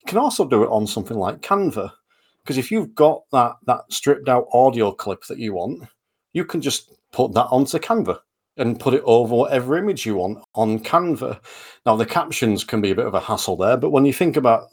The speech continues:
uh, social media, you think about Instagram or TikTok in particular, well, you can just drag up the captions over there and use them there.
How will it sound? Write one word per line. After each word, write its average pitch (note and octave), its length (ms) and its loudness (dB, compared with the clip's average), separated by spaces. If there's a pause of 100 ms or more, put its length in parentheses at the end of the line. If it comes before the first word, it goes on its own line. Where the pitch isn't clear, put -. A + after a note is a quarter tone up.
(500)
uh, A2 140 4
social A#2 400 0
media, A#2 300 2
you F#2+ 60 -4
think C3 180 -6
about A2+ 200 2
Instagram A2+ 500 -2
or G2 120 0
TikTok - 500 -6
in G2 80 -6
particular, G2+ 560 -4
well, A#2+ 220 0
you C3 120 -2
can C3 200 -4
just B2+ 260 -4
drag A2 320 0
up C3+ 200 2
the D3 100 -6
captions C#3 520 -2
over C#3+ 200 2
there G3 240 2
and A2 100 0
use A2 200 -4
them C3+ 100 -2
there. D#3+ 260 0